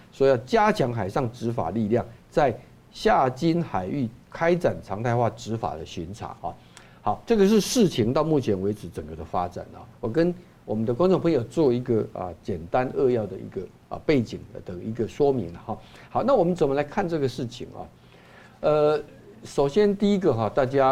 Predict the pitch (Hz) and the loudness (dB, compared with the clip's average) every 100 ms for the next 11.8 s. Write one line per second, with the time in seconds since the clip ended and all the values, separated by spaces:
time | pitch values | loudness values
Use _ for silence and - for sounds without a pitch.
0 | 139 - 101 - 135 127 110 139 139 147 | 2 -4 -6 0 2 2 0 2 2 2
1 | 131 127 110 120 120 110 78 80 80 87 | 0 2 2 0 -4 -6 -8 -8 -10 -2
2 | 135 139 120 127 123 123 - - - - | -2 -2 0 2 2 -2 -18 -20 -20 -4
3 | 120 120 107 113 - - 147 185 220 123 | 0 2 0 -6 -14 -2 2 4 4 2
4 | 120 - 185 127 117 - 131 107 - 117 | 0 0 2 2 0 -4 -2 -2 0 0
5 | 147 147 104 98 110 196 - 107 95 147 | 0 2 0 0 0 0 2 0 -2 -2
6 | 123 117 - - _ _ - 120 117 104 | -2 -2 -20 -20 _ _ -2 2 2 2
7 | - - 180 185 185 214 165 123 180 139 | -2 -2 2 4 4 4 2 2 0 -2
8 | - - 143 123 - 92 117 120 107 120 | -4 -2 0 0 0 0 2 2 2 -2
9 | 110 104 - - - - 104 98 85 - | -2 -2 -4 -10 -20 -14 -6 -6 -6 -2
10 | 214 185 127 - 87 92 131 123 - 120 | 2 4 2 -4 -8 0 0 0 0 0
11 | 123 107 - 82 87 123 - 85 | 0 -4 -4 -8 -2 -4 -4 -12